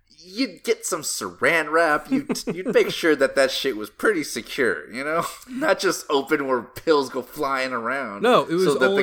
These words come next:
Speaker 1: the guts
Speaker 2: like,
Speaker 1: and ooze can
Speaker 2: and it was,
Speaker 1: seep in.
Speaker 2: like, two pills that just happened to land in a glass that he just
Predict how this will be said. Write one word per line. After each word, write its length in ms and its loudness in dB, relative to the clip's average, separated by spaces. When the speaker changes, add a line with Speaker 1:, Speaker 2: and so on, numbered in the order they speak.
Speaker 1:
the 80 -2
guts 320 2
Speaker 2:
like, 100 -2
Speaker 1:
and 80 0
ooze 320 2
can 200 -12
Speaker 2:
and 120 0
it 60 0
was, 220 -2
Speaker 1:
seep 240 -6
in. 300 -4
Speaker 2:
like, 200 -6
two 380 -6
pills 680 -6
that 140 -6
just 180 -8
happened 260 -4
to 80 -4
land 640 -6
in 140 -8
a 40 -8
glass 640 -4
that 100 -6
he 80 -8
just 280 -10